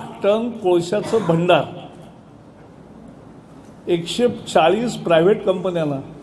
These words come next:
फुकट दिलं, कसं शक्य आहे?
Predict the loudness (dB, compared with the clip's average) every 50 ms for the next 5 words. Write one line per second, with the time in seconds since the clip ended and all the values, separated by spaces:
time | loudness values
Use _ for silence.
0 | -20 -20 -18 -8 -4 -2 -2 2 2 2 4 4 4 4 4 4 4 2 -4 -10
1 | -14 -14 -16 -16 -18 -20 -20 -20 -20 -20 -20 -20 -10 -2 0 0 2 2 0 -2
2 | 0 0 -2 -2 -2 -6 -8 -6 -8 -8 -10 -10 -10